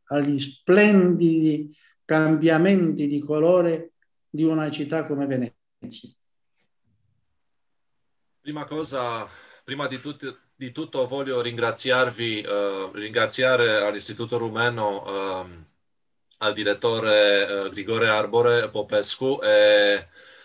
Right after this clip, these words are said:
Speaker 2: a Alan Jones, eh, il mio, eh, caro, eh, curatore americano.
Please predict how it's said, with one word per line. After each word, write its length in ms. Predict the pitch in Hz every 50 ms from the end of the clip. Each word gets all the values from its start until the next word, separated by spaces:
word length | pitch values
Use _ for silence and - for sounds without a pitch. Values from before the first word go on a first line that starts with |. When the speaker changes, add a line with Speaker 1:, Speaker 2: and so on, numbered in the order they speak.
| _ _ _
Speaker 2:
a 180 | - 110 107 -
Alan 320 | 117 120 123 123 120 117
Jones, 540 | 113 107 123 123 123 127 123 117 - - -
eh, 360 | 123 120 117 113 113 113 113 113
il 60 | 113
mio, 720 | 117 120 120 113 113 113 110 107 107 107 107 107 107 104
eh, 60 | 101
caro, 540 | - - 120 120 117 117 113 110 110 110 107
eh, 60 | 107
curatore 840 | - - 117 113 113 110 - 135 135 131 120 117 110 110 107 104 101
americano. 920 | 104 104 107 110 107 110 - 123 117 117 117 123 127 135 143 143 - _